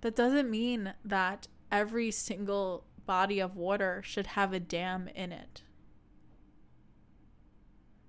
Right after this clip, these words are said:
This is twofold. We must be open to the experience of resistance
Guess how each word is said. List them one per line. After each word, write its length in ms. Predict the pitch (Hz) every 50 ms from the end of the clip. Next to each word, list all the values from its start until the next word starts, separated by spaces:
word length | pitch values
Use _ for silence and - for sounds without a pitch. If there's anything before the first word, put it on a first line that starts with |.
| - - - - - - - - - - - - - - - - - -
This 140 | - 226 -
is 160 | 277 269 -
twofold. 960 | - - - - 226 247 302 294 - - 185 170 147 - - - - - - - - - - - - - - - - - - - - - - - - - - - - - - - _ - - - - - - - - - - - - - - - - - - - - - - - - -
We 80 | 220 220
must 640 | 214 214 220 247 240 - - - - - - - - - - -
be 180 | 220 214 208
open 680 | - - 208 220 226 - 226 202 196 196 190 190 202 208
to 180 | - - 233
the 160 | 214 214 214 202
experience 880 | 196 - - - - - 202 196 196 196 196 190 190 190 196 - - - -
of 180 | 208 196 202 -
resistance 920 | 196 190 190 - 208 196 196 - - - 277 320 349 339 - - - -